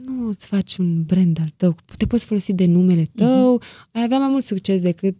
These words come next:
Speaker 1: uh, un elev foarte bun de la noi care
Speaker 2: Pleacă de la
Speaker 1: scoate,
Speaker 2: zero.
Speaker 1: pleacă
Speaker 2: Și
Speaker 1: de la
Speaker 2: n-are
Speaker 1: zero,
Speaker 2: încă
Speaker 1: chiar
Speaker 2: brandul.
Speaker 1: dacă are
Speaker 2: Mhm.
Speaker 1: talent, știi
Speaker 2: Da,
Speaker 1: că e
Speaker 2: da.
Speaker 1: foarte greu. Și,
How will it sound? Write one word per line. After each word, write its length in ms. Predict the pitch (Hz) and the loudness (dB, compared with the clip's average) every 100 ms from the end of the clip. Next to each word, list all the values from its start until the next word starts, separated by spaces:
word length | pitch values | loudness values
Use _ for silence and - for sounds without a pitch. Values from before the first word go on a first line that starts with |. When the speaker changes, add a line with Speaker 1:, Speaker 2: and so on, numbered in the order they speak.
| - | -4
Speaker 1:
uh, 80 | |
un 340 | 185 180 175 175 | -2 0 0 2
elev 300 | 180 190 180 | 4 4 4
foarte 300 | 196 190 185 | 2 2 4
bun 240 | 170 185 | 4 6
de 80 | 170 | 6
la 140 | 170 | 4
noi 240 | 165 185 190 | 6 4 4
care 600 | 190 185 180 180 175 170 - | 2 0 2 2 2 0 -4
Speaker 2:
Pleacă 220 | - 185 233 | -4 0 2
de 0 | |
la 60 | |
Speaker 1:
scoate, 160 | 226 170 | 4 2
Speaker 2:
zero. 240 | 175 165 196 | 0 0 -2
Speaker 1:
pleacă 220 | - 233 233 | -2 0 2
Speaker 2:
Și 40 | |
Speaker 1:
de 40 | 220 | 2
la 60 | |
Speaker 2:
n-are 120 | 214 208 | 2 2
Speaker 1:
zero, 360 | 214 226 180 | 4 6 6
Speaker 2:
încă 100 | 208 | 4
Speaker 1:
chiar 80 | 254 | 2
Speaker 2:
brandul. 220 | 208 175 262 | 2 0 2
Speaker 1:
dacă 240 | 233 214 | 2 2
are 100 | 208 | 2
Speaker 2:
Mhm. 100 | 180 | 2
Speaker 1:
talent, 360 | 185 196 233 240 | 4 4 4 0
știi 140 | - | -2
Speaker 2:
Da, 60 | 247 | 0
Speaker 1:
că 60 | |
e 40 | 226 | 0
Speaker 2:
da. 60 | |
Speaker 1:
foarte 300 | 180 220 - | 0 -4 -4
greu. 240 | 190 226 | -2 0
Și, 80 | 254 | 2